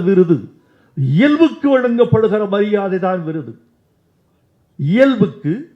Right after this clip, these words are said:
உயர்வுக்கு, முதிர்வுக்கு, ஞானத்துக்கு வழங்கப்படுவதுதான் விருது. எனில் தமிழ் மொழி எப்படி குறைந்தது? சுதந்திர இந்தியாவில்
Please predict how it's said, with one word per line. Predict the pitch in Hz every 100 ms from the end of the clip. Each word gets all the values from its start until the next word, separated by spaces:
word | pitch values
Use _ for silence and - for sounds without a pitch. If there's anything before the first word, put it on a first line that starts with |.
| _ -
உயர்வுக்கு, | 120 220 262 277 202 151 - 151 262 _ _ 151
முதிர்வுக்கு, | 147 226 233 277 214 147 - 151 269 - - 147
ஞானத்துக்கு | 156 196 285 294 - 190 - 160 139 - _ -
வழங்கப்படுவதுதான் | 147 220 220 190 202 202 202 208 240 277 - _ _ -
விருது. | 165 220 214 165 98 _ _ - 117
எனில் | 175 202 147 131 196 _ _ _ _ -
தமிழ் | 151 175 294 269
மொழி | 208 196 175
எப்படி | 160 - 208 190
குறைந்தது? | - 170 165 180 175 160 170 - _ _ _ _ _ _ _ -
சுதந்திர | 180 233 240 233 202
இந்தியாவில் | 175 165 160 127 123 123